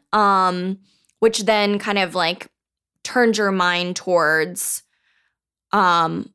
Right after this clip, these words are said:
"Life is really difficult. Nothing ever goes my way. This isn't fair." Whereas if you have a bad day at work, have a bad interaction with your boss, and you say,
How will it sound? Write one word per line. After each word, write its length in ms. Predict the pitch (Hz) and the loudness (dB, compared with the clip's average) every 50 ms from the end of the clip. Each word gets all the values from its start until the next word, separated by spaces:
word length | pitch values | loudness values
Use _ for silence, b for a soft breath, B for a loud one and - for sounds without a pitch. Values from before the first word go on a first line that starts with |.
| _ _ - | _ _ -2
"Life 340 | 190 208 202 214 208 208 | 0 2 2 2 2 0
is 160 | 220 196 - 190 | -2 -4 -2 -2
really 260 | 180 170 143 139 185 | -2 -2 -2 -4 -4
difficult. 880 | 180 - 247 262 262 262 247 - - 247 233 226 220 220 214 - - | -2 0 0 0 0 -2 -4 -2 0 2 2 4 4 4 2 2 0
Nothing 400 | 196 196 170 175 - - 180 170 | -2 -4 -4 -4 -6 -6 -8 -8
ever 220 | 131 127 - 139 147 | -8 -8 -8 -10 -10
goes 320 | - 131 113 110 - - | -8 -6 -6 -6 -6 -6
my 160 | - 151 147 170 | -6 -6 -6 -6
way. 800 | - 214 214 220 214 214 208 208 202 202 196 196 202 208 202 b b b b b b b b b b _ _ - | -4 -2 0 0 2 2 2 0 0 0 -2 -2 -4 -6 -8 b b b b b b b b b b _ _ -2
This 180 | 220 208 202 | -2 0 0
isn't 320 | 208 190 202 185 - - - | -2 -4 -4 -6 -8 -8 -12
fair." 880 | - - 226 214 214 208 202 202 202 196 196 196 190 196 202 208 202 _ _ _ _ - | -6 -2 0 2 2 2 2 2 2 0 0 0 -2 -2 -4 -6 -10 _ _ _ _ -4
Whereas 760 | 214 226 233 240 233 233 226 220 214 214 208 208 208 196 - - - | 0 2 2 4 4 4 2 2 2 2 2 0 0 -2 -4 -4 -4
if 160 | 214 214 220 | -4 -4 -2
you 120 | 214 214 | -2 -2
have 220 | 226 226 247 254 269 | -2 -2 -2 0 0
a 60 | 254 | 0
bad 260 | 208 233 214 214 208 | 0 0 0 0 0
day 160 | 208 214 208 | 0 0 0
at 120 | 202 - - | 0 0 0
work, 320 | 196 190 196 196 190 - | 0 0 0 0 -2 -4
have 160 | - 202 196 | -6 -4 -4
a 40 | 208 | -2
bad 240 | 175 202 190 190 190 | 0 0 -2 -2 -2
interaction 540 | 190 180 185 185 175 185 - - 202 190 185 | -2 -2 -2 -2 -4 -4 -6 -6 -6 -4 -4
with 140 | 190 - | -6 -6
your 120 | 208 190 185 | -6 -6 -4
boss, 480 | - 196 202 190 190 190 196 - - | -2 0 2 2 2 0 0 -2 -4
and 140 | - 196 202 | -4 -4 -2
you 60 | 196 | -2
say, 560 | 196 196 196 190 185 185 180 185 185 190 196 | -4 -4 -4 -4 -4 -4 -4 -4 -4 -6 -8